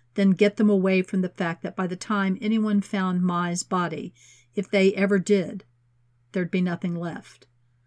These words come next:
The fire, the falling debris would have burned or ripped off her clothing.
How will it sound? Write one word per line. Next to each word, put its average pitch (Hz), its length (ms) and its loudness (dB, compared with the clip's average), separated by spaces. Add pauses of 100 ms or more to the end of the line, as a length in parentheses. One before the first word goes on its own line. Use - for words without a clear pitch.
(340)
The 196 60 -6
fire, 190 680 2 (100)
the 202 80 -6
falling 190 400 0
debris 180 540 0
would 180 220 -4
have 175 240 -6
burned 190 440 2
or 175 220 -6
ripped 202 320 0
off 180 200 -2
her 170 100 -8
clothing. 175 600 -2